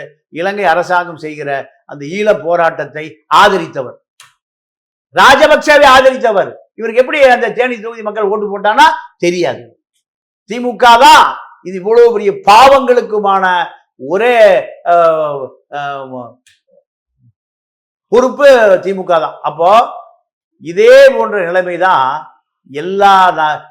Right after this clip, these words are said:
சட்டமன்ற உறுப்பினர்களும், அ, திமுகவுக்கான அவப்பெயரை ஏற்படுத்தி கொண்டிருக்கிறார்கள். திமுக இதை பத்தி கொஞ்சம் கூட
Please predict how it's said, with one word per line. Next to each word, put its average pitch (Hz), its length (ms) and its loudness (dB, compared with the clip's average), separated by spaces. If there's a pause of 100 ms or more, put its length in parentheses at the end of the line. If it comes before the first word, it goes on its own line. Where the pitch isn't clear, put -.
(120)
சட்டமன்ற 180 480 -6 (100)
உறுப்பினர்களும், 156 720 -10 (420)
அ, 143 40 -8 (680)
திமுகவுக்கான 160 920 -6
அவப்பெயரை 175 500 -4 (120)
ஏற்படுத்தி 147 360 -14
கொண்டிருக்கிறார்கள். 131 680 -12 (320)
திமுக 214 420 -6
இதை 190 180 -2
பத்தி 190 200 -10 (460)
கொஞ்சம் 196 520 -10
கூட 190 100 -6